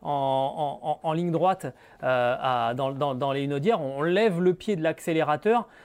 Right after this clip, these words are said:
euh, à, on laisse la voiture sur l'élan et ensuite on freine et, et on tourne. Ça fait des économies,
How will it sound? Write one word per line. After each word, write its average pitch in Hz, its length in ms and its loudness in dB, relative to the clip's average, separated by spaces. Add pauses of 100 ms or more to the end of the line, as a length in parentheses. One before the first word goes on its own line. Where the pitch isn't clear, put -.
(180)
euh, 123 640 -4
à, 151 260 0 (380)
on 175 60 -2
laisse 180 220 0
la 160 100 2
voiture 170 360 0
sur 147 180 -4
l'élan 170 360 0
et 151 120 -4
ensuite 175 480 -2
on 160 100 -4
freine 196 460 -2
et, 143 240 -4
et 135 80 -6
on 131 100 -6
tourne. 202 180 -4
Ça 143 140 -10
fait 160 120 -4
des 147 160 -4
économies, 160 520 -2